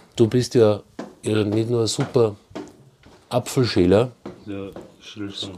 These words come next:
Speaker 1: und Spalter, du hast ja Metzger gelernt und bist ja ein super Fleischkoch. Deine, deine Rostbraten und Schweinsbraten und Händel sind noch total berühmt, gell?
Speaker 2: Ja, ja.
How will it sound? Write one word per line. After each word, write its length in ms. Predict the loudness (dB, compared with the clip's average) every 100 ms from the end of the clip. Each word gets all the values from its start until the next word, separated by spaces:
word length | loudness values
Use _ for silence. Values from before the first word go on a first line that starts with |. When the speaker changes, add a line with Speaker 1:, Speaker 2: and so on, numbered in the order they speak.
| -8
Speaker 1:
und 220 | -4 -4
Spalter, 420 | -2 0 2 0
du 200 | 4 4
hast 180 | 4 4
ja 120 | 4
Metzger 400 | 6 4 4 4
gelernt 340 | 4 4 2 0
und 140 | -2 -6
bist 200 | -4 0
ja 100 | 2
ein 60 |
super 380 | 0 -4 -4 -6 -6
Fleischkoch. 680 | -2 -2 -4 -4 -4 -4 -16 _ _ _ _ _ _ _ _ _ -20 _ _
Deine, 340 | -6 -4 -4 -6 0
deine 260 | 2 4 0 -4
Rostbraten 680 | 2 2 2 2 2 2 0
und 100 | 0
Schweinsbraten 720 | 2 0 0 4 4 4 0
und 400 | 2 4 4 2
Händel 300 | 2 4 2
sind 140 | 2 2
noch 80 | 2
total 260 | 4 2
berühmt, 420 | 4 2 2 0
gell? 220 | 0 -2 -2 _ -20 -20 _ _ _ -20 -20 -20 _ _ _ _ -20 -20 -20 -12
Speaker 2:
Ja, 300 | -6 -2 0
ja. 160 | 0